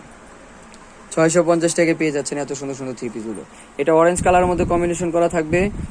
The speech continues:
অনেক সুন্দর। ওনাটা দেখিয়ে দিচ্ছি আপনাদের সুবিধার জন্য। এই যে ওনাটা দেখেন, ওনাটা বিশাল একটা বড় ওনা। প্রাইস মাত্র দিচ্ছি আমি আপনাদেরকে ছয়শো পঞ্চাশ, ছয়শো পঞ্চাশ, ছয়শো পঞ্চাশ।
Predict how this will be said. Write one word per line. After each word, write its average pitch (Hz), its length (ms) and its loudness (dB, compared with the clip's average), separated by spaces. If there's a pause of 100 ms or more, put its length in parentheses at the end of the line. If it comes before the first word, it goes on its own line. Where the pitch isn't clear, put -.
(120)
অনেক 160 200 0
সুন্দর। 170 260 0
ওনাটা 165 300 2
দেখিয়ে 156 280 -2
দিচ্ছি 160 260 0
আপনাদের 156 280 0
সুবিধার 151 380 -2
জন্য। 160 280 -2 (300)
এই 147 100 0
যে 156 200 2
ওনাটা 156 340 0
দেখেন, 147 280 -2
ওনাটা 156 260 0
বিশাল 139 240 -2
একটা 156 160 0
বড় 147 220 0
ওনা। 151 320 -2 (1160)
প্রাইস 143 260 -2
মাত্র 160 200 0
দিচ্ছি 151 260 0
আমি 156 120 0
আপনাদেরকে 151 680 0
ছয়শো 139 300 -2
পঞ্চাশ, 123 340 -6 (480)
ছয়শো 170 300 4
পঞ্চাশ, 185 420 4
ছয়শো 165 280 4
পঞ্চাশ। 147 380 -2